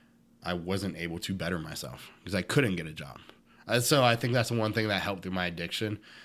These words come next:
that made it last was because I was able to have a job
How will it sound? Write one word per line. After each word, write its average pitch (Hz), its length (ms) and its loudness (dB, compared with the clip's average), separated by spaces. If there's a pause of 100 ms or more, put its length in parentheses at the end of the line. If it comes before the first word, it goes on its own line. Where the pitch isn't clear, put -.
(180)
that 85 260 0
made 85 380 -4
it 78 180 -6
last 80 580 -4
was 85 300 -6
because 80 340 -8
I 80 200 -6 (360)
was 90 140 -4
able 82 280 -6
to 80 300 -6 (500)
have 90 180 -4
a 85 40 -4
job 85 340 -4